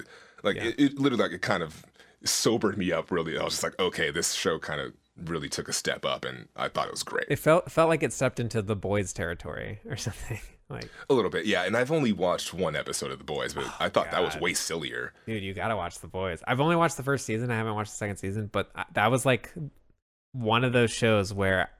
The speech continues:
Speaker 2: like, I binge watched the fuck out of <laughs> that show. Like, I watched,
Speaker 1: Okay.
Speaker 2: like, the whole thing in, like, three days or something.
Speaker 1: Okay, I've seen, uh, one episode, and the cold open was Homelander having sex with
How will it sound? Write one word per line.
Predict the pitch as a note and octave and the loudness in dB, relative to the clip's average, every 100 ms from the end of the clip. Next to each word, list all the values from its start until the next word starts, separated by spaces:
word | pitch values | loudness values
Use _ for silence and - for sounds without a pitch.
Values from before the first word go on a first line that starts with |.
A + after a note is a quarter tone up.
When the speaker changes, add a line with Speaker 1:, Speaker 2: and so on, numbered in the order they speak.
| _ - - - _ _ _ _ _ _ - | _ -20 -20 -20 _ _ _ _ _ _ -2
Speaker 2:
like, | A2 - | 0 4
I | C3 | 6
binge | B2+ - B2+ A#2+ | 6 6 6 6
watched | A#2 A2 - | 8 6 6
the | - | -4
fuck | - A#2 G#2+ | 2 2 2
out | F#2 | 0
of | G#2 - | 2 8
<laughs> | |
that | G#3+ | 10
show. | - - C#3 A2 | 8 8 8 10
Like, | B2 | 10
I | C#3+ | 10
watched, | C3 D3 C3+ | 10 8 8
Speaker 1:
Okay. | C#3 | 6
Speaker 2:
like, | |
the | A#2 | 6
whole | A#2 | 4
thing | A#2+ A#2 | 4 2
in, | G2+ | 0
like, | F#2+ | -2
three | G#2+ G2 | 0 2
days | G2+ G2+ - | 2 2 -2
or | - | -12
something. | - - - - _ _ _ _ _ - | -14 -16 -16 -18 _ _ _ _ _ -4
Speaker 1:
Okay, | D#2 C2 | -2 0
I've | F2+ | 0
seen, | - B2+ A#2+ - _ - - | 0 0 0 -2 _ -4 -2
uh, | |
one | E2+ F#2+ A2 | 2 4 4
episode, | G#2 - F#2+ F2+ E2 | 2 2 2 2 0
and | E2+ | -2
the | |
cold | - G#2+ F#2+ | 2 2 4
open | F#2 F#2+ F2+ E2 | 2 2 0 0
was | D2+ E2 - | 0 0 2
Homelander | F2+ D#2+ D#2+ D#2+ D#2 D2+ | 0 0 -2 0 -2 0
having | - F2 F2 | 2 2 0
sex | F#2 D#2+ D#2 - | -2 -2 -2 -6
with | - D#2+ - | -4 -6 -8